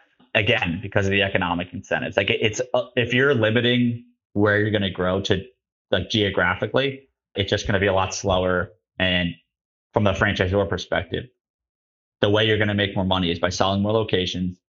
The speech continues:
ensure that they're profitable so that your franchisees stay in business and that so new franchisees keep co-, keep coming in the system. But, right, the higher system revenue you have, the more royalties you're bringing in. So just the nature of those economic incentives, the large majority of franchises aren't doing that,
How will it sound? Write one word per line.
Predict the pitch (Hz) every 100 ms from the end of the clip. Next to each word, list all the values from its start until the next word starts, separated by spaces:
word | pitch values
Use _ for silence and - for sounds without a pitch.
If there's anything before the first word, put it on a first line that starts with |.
| _ _ _ -
ensure | 101 - 113
that | 107 107
they're | 101
profitable | 104 90 85 90 87 87 - _
so | -
that | 92
your | 90
franchisees | - 98 95 95 - 92
stay | - 95
in | 90
business | 85 90 90 -
and | 92
that | -
so | 98
new | 90 92
franchisees | 90 92 90 92 92 85 -
keep | 117 -
co-, | - -
keep | 113
coming | - 101 90
in |
the | 82
system. | 113 104 82 - _ _ _ _ -
But, | 95 - -
right, | 107 107
the | 104
higher | 123 127 107
system | - - 101
revenue | 110 110 101
you | 98 95
have, | 95 92 82 - - _ -
the | 104
more | 104
royalties | 95 101 95 95 90
you're | 92
bringing | 87 82 78
in. | 82 117
So | - 95 78 - _ _ -
just | 139 120 -
the | 123
nature | 127 127 131
of | 107
those | 107 107
economic | 104 101 98 98
incentives, | 98 92 101 -
the | 98
large | 104 110 98
majority | 92 98 92
of | -
franchises | 92 90 92 90 90 - _ _ _
aren't | 98 98 92
doing | 90 87 107
that, | 127 147